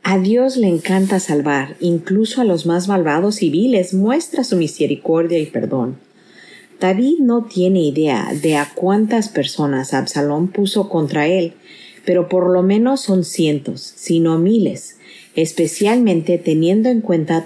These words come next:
todos aquellos que Absalón ganó cuando estaba halagando a las personas en las puertas de la ciudad.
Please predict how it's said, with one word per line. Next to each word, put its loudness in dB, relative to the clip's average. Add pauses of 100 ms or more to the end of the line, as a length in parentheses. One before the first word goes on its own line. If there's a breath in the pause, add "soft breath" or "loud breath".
todos 0
aquellos 0
que -2
Absalón -2
ganó 0 (420 loud breath)
cuando 2
estaba 0
halagando 0
a 2
las -2
personas -2
en 0
las -2
puertas -2
de -2
la -2
ciudad. -2